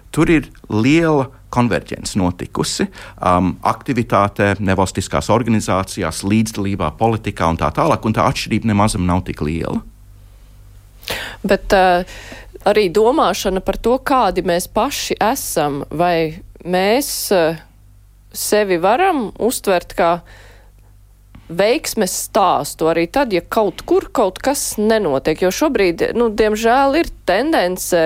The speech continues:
Speaker 2: ā, es nezinu, cik tas ir apzināti vai neapzināti, cik tur daudz ir covid ietekmi, jo, jo to ir ļoti grūti izsekot, ā, kam, kur tam kājas aug, bet, ā,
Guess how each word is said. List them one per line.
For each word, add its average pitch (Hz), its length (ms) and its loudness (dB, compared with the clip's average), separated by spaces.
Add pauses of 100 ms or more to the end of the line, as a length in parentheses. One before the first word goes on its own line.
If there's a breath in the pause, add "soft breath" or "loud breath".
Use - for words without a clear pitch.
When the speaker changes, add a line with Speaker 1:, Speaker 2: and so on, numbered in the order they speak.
(100)
Speaker 2:
ā, - 920 -8 (240)
es - 200 -6
nezinu, 208 320 2
cik - 160 -6
tas 202 180 -6
ir 202 140 4
apzināti 214 720 2
vai 151 200 4
neapzināti, 190 920 0
cik - 280 -4
tur 156 160 -2
daudz 156 360 2
ir - 80 -2
covid 254 440 0
ietekmi, 233 480 0
jo, 185 160 2
jo 190 160 4
to 202 160 0
ir 208 120 0
ļoti 214 240 0
grūti 226 480 2 (160)
izsekot, - 720 0
ā, 151 400 2
kam, 185 380 0 (180 loud breath)
kur 247 240 -2
tam - 240 -2
kājas 311 560 2
aug, 170 320 2
bet, 175 400 -2
ā, 160 140 2